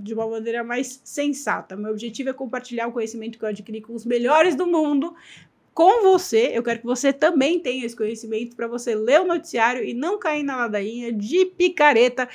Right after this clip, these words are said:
E hoje a gente vai falar de ladainha de picareta, viu, meus amigos? Por quê? Por quê? Eu vou te contar por quê. Faz alguns tempos,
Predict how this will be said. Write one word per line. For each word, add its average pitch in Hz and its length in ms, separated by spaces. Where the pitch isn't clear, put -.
E 311 140
hoje 294 500
a 262 60
gente 247 300
vai 233 160
falar 226 260
de 226 140
ladainha 240 480
de 233 80
picareta, 220 500
viu, 233 140
meus 202 160
amigos? 185 260
Por - 280
quê? 226 340
Por 392 180
quê? 220 160
Eu 190 60
vou 214 100
te 214 100
contar 226 280
por 220 120
quê. - 180
Faz 349 200
alguns 381 320
tempos, 240 720